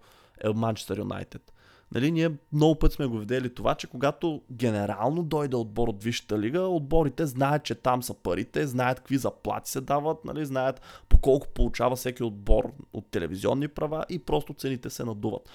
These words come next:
А когато дойде, нали, Манчестър Юнайтед, това ти е един от, а, може би, трите най-големи отбора в света като институция, нали, говоря, тогава вече съвсем знаеш, че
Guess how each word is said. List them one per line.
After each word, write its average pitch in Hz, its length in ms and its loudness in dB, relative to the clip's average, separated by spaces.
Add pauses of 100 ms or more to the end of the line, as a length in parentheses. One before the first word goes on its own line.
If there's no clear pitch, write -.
(280)
А - 120 -10
когато 110 340 -16
дойде, 123 260 0
нали, 117 240 -2
Манчестър 120 460 -6
Юнайтед, 107 380 -8
това - 160 -8
ти - 140 -6
е 117 40 0
един 113 200 -4
от, 120 300 -6
а, 117 180 -4 (100)
може 110 240 -4
би, 123 220 -4 (600)
трите 127 300 4
най-големи 123 840 4
отбора 110 420 6 (140)
в 110 60 -8
света 120 340 -2
като - 200 -8
институция, 110 600 -4
нали, 104 300 -8
говоря, 80 500 -4 (760)
тогава 131 340 8
вече 139 220 2
съвсем 139 320 0
знаеш, 113 360 2
че 135 400 -2